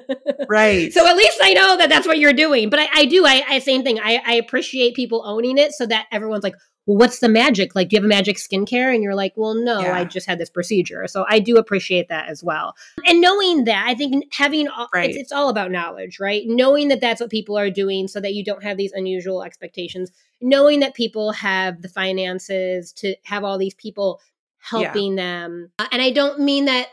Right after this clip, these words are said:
Speaker 2: you can necessarily then use it as an excuse to not put in the work, but I think it does help with managing your emotional expectations.
Speaker 1: Yeah.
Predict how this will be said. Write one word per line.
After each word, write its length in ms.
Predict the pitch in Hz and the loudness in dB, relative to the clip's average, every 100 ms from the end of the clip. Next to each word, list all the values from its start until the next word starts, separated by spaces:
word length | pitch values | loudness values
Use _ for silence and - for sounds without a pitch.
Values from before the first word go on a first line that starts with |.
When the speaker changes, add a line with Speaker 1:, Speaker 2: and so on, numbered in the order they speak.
| _ | _
Speaker 2:
you 160 | 269 254 | -6 -6
can 160 | 269 | -4
necessarily 420 | 240 220 240 233 226 | -6 -8 -8 -6 -4
then 180 | 220 | -4
use 220 | 220 226 226 | -6 -8 -8
it 80 | 220 | -10
as 200 | 220 196 | -10 -8
an 80 | 196 | -10
excuse 640 | 196 - 269 311 381 - _ _ _ | -12 -16 -8 -6 -6 -10 _ _ _
to 100 | - | -4
not 280 | 247 220 - | -2 -2 -4
put 140 | 254 | -4
in 160 | 233 226 | -2 -2
the 100 | 214 | -4
work, 540 | 202 240 320 453 - - | -4 -2 -2 -4 -10 -6
but 100 | 269 | 0
I 100 | 277 | 0
think 220 | 262 285 | 2 0
it 180 | 269 202 | -2 -2
does 360 | 247 247 247 240 | -2 0 -2 -4
help 260 | 240 226 226 | -6 -4 -4
with 140 | 220 | -4
managing 580 | 214 208 208 196 196 196 | -2 -4 -4 -4 -4 -4
your 140 | 190 | -2
emotional 540 | 180 175 175 - 175 - | -4 -4 -6 -10 -12 -12
expectations. 960 | 175 - 175 - - - - _ _ _ _ | -16 -18 -20 -20 -18 -18 -20 _ _ _ _
Speaker 1:
Yeah. 280 | 175 156 | -10 -10